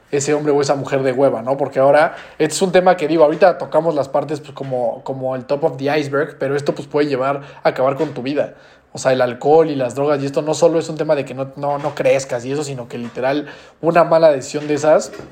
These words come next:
puede hacer que no vuelvas simplemente a despertar nunca más, ¿no? Y eso, o perder algún ser querido, o muchas cosas muy feas. Entonces, mi invitación es, toma ese camino por una vez en tu vida,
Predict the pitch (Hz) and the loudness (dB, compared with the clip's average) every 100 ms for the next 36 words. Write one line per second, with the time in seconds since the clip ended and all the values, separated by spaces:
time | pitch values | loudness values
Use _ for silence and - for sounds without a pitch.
0 | 135 - 143 143 143 139 143 135 135 131 | -14 -4 -2 0 -2 -4 -4 -4 -2 -2
1 | 135 135 131 - - 131 131 131 123 123 | -2 -2 -4 -4 -12 -10 -10 -8 -4 -4
2 | - 117 123 123 123 117 120 123 117 127 | -6 -10 -8 -8 -10 -10 -8 -10 -10 -12
3 | 120 120 127 123 - - 135 123 123 139 | -10 -8 -8 -8 -16 -8 -4 -2 2 4
4 | 139 135 131 131 127 120 131 131 123 120 | 2 0 -4 -6 -6 -6 -4 -2 -2 -4
5 | 131 127 - 131 123 123 123 117 117 92 | -8 -14 -12 -10 -8 -10 -12 -8 -8 -10
6 | - - - - - 135 151 147 160 - | -16 -20 -20 -20 -14 -2 0 4 2 2
7 | 156 143 139 139 131 175 170 165 - 170 | -8 -6 -4 -2 2 4 4 2 2 2
8 | 170 139 131 135 156 160 160 - - 185 | 2 -2 -4 -4 -2 0 0 -2 2 4
9 | 233 208 196 175 143 151 180 - | 4 2 0 -2 -2 2 2 0